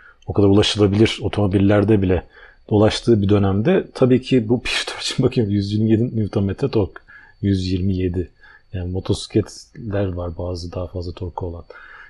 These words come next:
Ee, bu tabii üzücü ama, e, bunu, yani fiyat performans ile daha, daha doğrusu, e, ne kadar ekmek o kadar köfte. E, Fiat da istemez ki böyle bir araba üretmek zorunda kalsın. Ama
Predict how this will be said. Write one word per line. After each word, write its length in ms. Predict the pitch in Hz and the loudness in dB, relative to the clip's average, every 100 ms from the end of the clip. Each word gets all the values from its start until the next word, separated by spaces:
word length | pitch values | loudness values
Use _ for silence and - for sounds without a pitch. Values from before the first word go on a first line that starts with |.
| _ - | _ -4
Ee, 420 | 107 104 104 104 - - _ _ - | 0 2 2 0 -2 -14 _ _ -2
bu 200 | 110 139 | 2 4
tabii 220 | 151 175 | 4 4
üzücü 480 | 175 135 147 156 101 | 4 4 6 4 4
ama, 400 | 101 123 120 - - _ _ _ 117 | 2 2 2 -2 -14 _ _ _ 2
e, 360 | 110 107 104 - _ _ | 4 4 2 -2 _ _
bunu, 600 | 110 98 110 123 143 151 151 - | -4 0 4 4 4 2 -4 -4
yani 140 | 117 | -2
fiyat 340 | - 143 156 - | 2 2 2 2
performans 580 | 180 175 196 185 127 | 0 2 0 0 0
ile 120 | 120 104 - | 0 0 2
daha, 280 | 120 123 117 | 2 2 4
daha 160 | 120 | 6
doğrusu, 440 | 123 127 - 135 - | 6 4 2 -2 -2
e, 300 | 143 131 139 | -6 -6 -4
ne 80 | 151 | -2
kadar 180 | 117 101 | 2 0
ekmek 260 | - 196 | 0 -2
o 60 | 147 | 0
kadar 240 | 123 170 | 2 2
köfte. 400 | - 147 - 110 - _ - - - _ _ _ | 2 0 2 0 -2 _ -20 -20 -20 _ _ _
E, 420 | - 101 98 98 95 - _ _ _ - | 2 4 6 6 2 -4 _ _ _ -12
Fiat 420 | - 120 147 151 | 0 4 4 2
da 60 | 160 | -2
istemez 460 | - - 139 180 | 0 2 2 2
ki 160 | - 113 | 2 4
böyle 240 | 113 104 | 6 4
bir 60 | 127 | 2
araba 280 | 107 104 127 | 2 4 4
üretmek 400 | 107 - 113 95 | 2 0 -2 0
zorunda 300 | 101 92 90 | 0 2 -2
kalsın. 420 | 87 80 - - _ - - - _ _ | -4 -6 -8 -14 _ -20 -20 -20 _ _
Ama 400 | 117 113 110 107 | 2 4 2 0